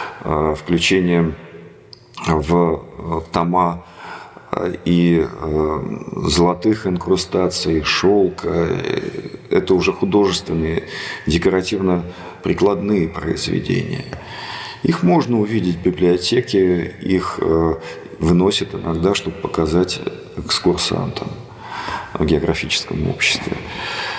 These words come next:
Но чаще всего всё-таки мы говорим о, э, самых больших богатствах общества применительно к архиву.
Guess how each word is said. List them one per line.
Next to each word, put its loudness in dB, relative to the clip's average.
Но 4
чаще 2
всего 2
всё-таки 2
мы 2
говорим 2
о, 0
э, 2
самых -2
больших 0
богатствах -2
общества 0
применительно 4
к -6
архиву. 0